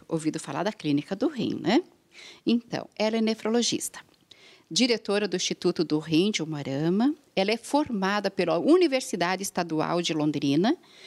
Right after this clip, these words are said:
especialista em clínica médica,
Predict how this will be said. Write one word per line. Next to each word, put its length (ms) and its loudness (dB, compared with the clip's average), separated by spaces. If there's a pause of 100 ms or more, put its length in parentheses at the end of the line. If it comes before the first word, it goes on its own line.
(200)
especialista 880 0
em 60 2
clínica 500 2
médica, 600 0